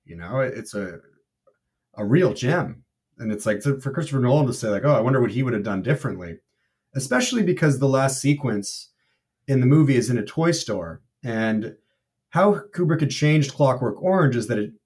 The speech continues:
cut out the, the American ending of A Clockwork Orange, which is,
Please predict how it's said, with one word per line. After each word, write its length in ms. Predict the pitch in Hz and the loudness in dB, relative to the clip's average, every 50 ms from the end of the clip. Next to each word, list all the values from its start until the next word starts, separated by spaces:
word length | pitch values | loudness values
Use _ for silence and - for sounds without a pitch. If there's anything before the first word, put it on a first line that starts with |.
| _ _ | _ _
cut 220 | - - - 147 131 | -10 -2 0 2 4
out 320 | 135 160 - - - - | 4 2 2 -2 -8 -8
the, 320 | - 107 - - 113 110 110 | -8 -8 -6 -6 -6 -6 -4
the 140 | 127 120 117 | -2 0 2
American 540 | 110 110 113 131 143 127 - - 110 98 | 2 2 4 4 4 4 4 0 -6 -6
ending 460 | 90 98 95 87 87 85 82 82 80 - _ _ | -6 -8 -8 -8 -8 -10 -10 -12 -12 -16 _ _
of 260 | - 101 95 92 92 92 | -8 -8 -8 -8 -8 -10
A 40 | |
Clockwork 480 | 95 - 110 101 98 - - 98 92 - | -10 -6 -4 -4 -4 -6 -8 -14 -12 -10
Orange, 260 | 92 92 92 101 104 | -10 -8 -6 -6 -4
which 180 | 110 107 - - | -4 -6 -4 -4
is, 260 | 110 98 - - _ | -6 -6 -6 -10 _